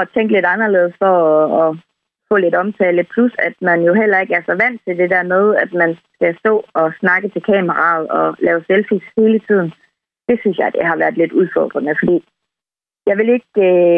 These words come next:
ændre på mig selv for at blive politiker. Så har jeg ikke lyst til at blive politiker. Øhm, og jeg føler, at, øhm, jeg har klaret mig uden at have grundsave på albuerne,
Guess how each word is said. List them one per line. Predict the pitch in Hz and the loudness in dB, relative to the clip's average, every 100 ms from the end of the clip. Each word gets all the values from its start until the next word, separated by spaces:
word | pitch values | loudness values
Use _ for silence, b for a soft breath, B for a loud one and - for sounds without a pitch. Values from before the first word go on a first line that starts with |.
| - 202 | 2 -2
ændre | - 185 | -2 -4
på | 170 | -2
mig | 160 156 | -2 0
selv | 180 - | -2 -2
for | 170 | -2
at | 156 | 0
blive | 156 - | -2 0
politiker. | 156 156 - 143 | 0 0 -2 -4
Så | 208 196 | -4 0
har | 180 | 0
jeg | |
ikke | 156 156 | 2 0
lyst | 151 | 0
til | - | -4
at | - | -2
blive | 190 - | -2 0
politiker. | - - - - _ - - | -2 -2 -4 -6 _ -8 -2
Øhm, | 165 151 147 147 - 165 | 0 0 0 -2 0 0
og | 160 156 156 _ _ _ _ _ _ _ | -2 -6 -10 _ _ _ _ _ _ _
jeg | - - | -6 -2
føler, | 240 185 156 151 | 0 0 0 -4
at, | - 151 | -2 0
øhm, | 147 147 147 - _ _ 214 | 0 0 -4 -8 _ _ -6
jeg | 226 | -2
har | 190 - | -4 -2
klaret | 190 202 | -4 -2
mig | 175 170 202 | -2 0 2
uden | 202 | 2
at | 185 | 0
have | 165 156 151 160 _ _ _ | 0 0 -2 -6 _ _ _
grundsave | 196 208 - 165 160 170 - - | -2 -2 -4 0 0 -2 -8 -4
på | |
albuerne, | - 175 180 160 160 160 | -2 -2 -2 -2 -2 -4